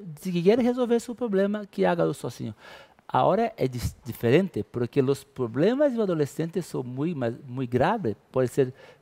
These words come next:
como drogas, puede ser como deshonestidad, puede ser como malos compañeros, puede ser como promiscuidad sexual.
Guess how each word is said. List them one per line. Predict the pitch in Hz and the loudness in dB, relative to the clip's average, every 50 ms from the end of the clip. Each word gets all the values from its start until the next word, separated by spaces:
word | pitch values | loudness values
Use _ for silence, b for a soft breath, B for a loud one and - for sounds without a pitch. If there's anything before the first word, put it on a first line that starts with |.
| b - | b -2
como | - 135 135 131 127 117 120 | -2 0 0 0 -2 -2 -4
drogas, | 120 110 127 127 139 170 185 180 220 233 240 - - - - - b b b b - | -4 -2 0 2 2 2 2 2 0 0 0 -2 -8 -14 -20 -20 b b b b -4
puede | - 120 123 123 | 0 0 2 0
ser | - - - 131 123 - | 0 0 0 0 0 0
como | _ - 127 120 123 120 117 | _ -6 -6 -4 -2 -2 2
deshonestidad, | 117 127 120 123 120 113 110 110 - 113 110 127 143 165 185 180 160 - | 4 4 4 4 0 -2 -4 -4 -4 -2 0 2 4 4 2 0 -2 -4
puede | - 113 113 113 | -2 0 0 0
ser | 107 - - 127 120 | -2 -2 -2 -4 -4
como | - 127 123 120 127 - _ _ _ - | -2 -2 -2 -2 -2 -4 _ _ _ -12
malos | 123 113 120 127 135 143 147 151 160 156 - - | -10 -8 -4 0 4 4 6 6 4 2 -4 -8
compañeros, | - 131 110 - - 113 110 120 127 139 156 170 180 175 - | -12 -14 -10 -8 -6 -6 -4 -2 0 0 0 0 -2 -6 -8
puede | - - 127 120 120 | -8 -4 -4 -2 -2
ser | - - 135 | -4 -6 -6
como | - - 120 120 113 | -6 -4 -4 -6 -6
promiscuidad | - - 131 127 127 127 117 - - - 127 151 208 247 - | -4 -4 -2 -2 0 0 -2 -2 -6 -8 -4 -2 -2 -2 -4
sexual. | - - 147 - - - - 117 95 95 | -6 -8 -10 -10 -12 -12 -8 -8 -8 -8